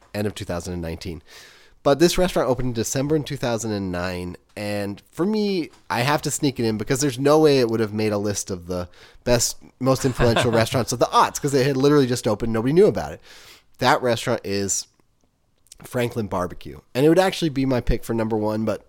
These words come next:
Speaker 1: we tossed a coin and Gary got to choose number one. So Franklin Barbecue is Aaron Franklin's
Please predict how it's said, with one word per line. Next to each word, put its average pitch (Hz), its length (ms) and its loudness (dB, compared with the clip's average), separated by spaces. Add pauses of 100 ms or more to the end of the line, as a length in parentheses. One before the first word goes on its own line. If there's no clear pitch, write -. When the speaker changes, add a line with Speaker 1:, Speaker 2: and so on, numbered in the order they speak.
Speaker 1:
we 101 200 -10
tossed 107 340 -6
a 95 60 -12
coin 95 260 -4
and 90 100 -6
Gary 90 220 -6
got 90 160 -12
to - 60 -20
choose 87 240 -14
number 71 160 -18
one. - 140 -16 (760)
So - 220 -4
Franklin 165 420 0
Barbecue 127 540 2
is 101 380 -6
Aaron 123 280 -2
Franklin's 104 840 -6